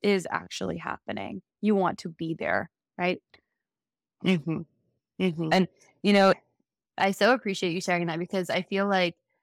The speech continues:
Speaker 2: thinking about unconscious loops, right? When we dissociate, when I dissociate, that was an unconscious loop until I realized I was doing it.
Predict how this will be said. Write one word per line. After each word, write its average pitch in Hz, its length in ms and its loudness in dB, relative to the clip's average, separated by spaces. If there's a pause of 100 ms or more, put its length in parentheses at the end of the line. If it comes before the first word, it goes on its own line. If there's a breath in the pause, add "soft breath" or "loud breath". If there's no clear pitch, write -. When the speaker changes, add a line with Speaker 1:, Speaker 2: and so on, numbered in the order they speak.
(380)
Speaker 2:
thinking 208 340 0
about 175 460 2 (160)
unconscious 175 640 -2
loops, - 460 -12
right? 175 340 2 (180)
When 190 220 0
we 196 260 0
dissociate, 170 600 -4
when 175 120 -4
I 175 180 0
dissociate, - 920 -8
that 190 260 4
was 180 320 2
an 190 120 0
unconscious 175 540 -4
loop 170 240 -2
until 175 340 0
I 165 120 2
realized 165 480 -2
I 165 80 0
was 165 140 -6
doing 165 340 -4
it. 214 240 2